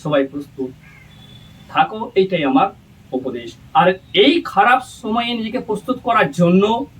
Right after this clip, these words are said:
আমি আব্বাস মাস্টার, আমি আমার চ্যানেল আব্বাস মাস্টার টিভিতে হাজির হয়েছি একটি নতুন ব্যবস্থাপনা নিয়ে।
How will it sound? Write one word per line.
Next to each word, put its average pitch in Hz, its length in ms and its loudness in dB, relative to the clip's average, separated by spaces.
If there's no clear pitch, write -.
আমি 247 300 2
আব্বাস 160 380 2
মাস্টার, 220 400 0
আমি 214 200 0
আমার 196 220 4
চ্যানেল 208 400 -2
আব্বাস 240 380 0
মাস্টার 220 340 -6
টিভিতে 196 340 -2
হাজির 196 640 0
হয়েছি 240 680 0
একটি 208 240 -2
নতুন 214 520 0
ব্যবস্থাপনা 170 680 -4
নিয়ে। 139 200 -2